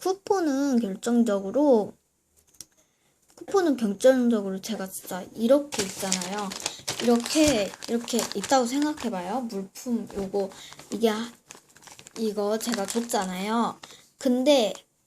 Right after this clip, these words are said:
그걸 이제 쿠폰을 저한테 줘요. 여섯 장 모았다고 그 친구가.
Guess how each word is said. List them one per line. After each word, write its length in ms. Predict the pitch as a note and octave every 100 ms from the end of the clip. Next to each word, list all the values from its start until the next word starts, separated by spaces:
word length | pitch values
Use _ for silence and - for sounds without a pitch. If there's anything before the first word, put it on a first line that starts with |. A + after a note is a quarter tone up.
| _ -
그걸 360 | A#3+ A#3 A#3+ G#3
이제 440 | G3 F#3+ F#3+ F#3+ F#3+
쿠폰을 720 | E4+ - F#4+ C4+ A#3+ A#3 A3
저한테 420 | - G3 G3+ G#3+
줘요. 280 | F#3+ F#3+ F3+
여섯 340 | F3+ G3 B3 A#3+
장 220 | G3 F#3+
모았다고 500 | F#3+ G#3 - G#3+ G3+
그 180 | - -
친구가. 800 | - D4 C4+ A3 F#3+ G#3+ F#3+